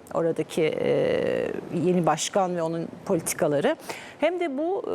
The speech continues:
e, birbiriyle ilişkili olarak küresel piyasaları da çok etkiliyor. Çünkü,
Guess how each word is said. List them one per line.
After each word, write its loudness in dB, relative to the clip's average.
e, -6
birbiriyle 0
ilişkili 0
olarak 2
küresel 0
piyasaları -2
da 2
çok -2
etkiliyor. -2
Çünkü, 2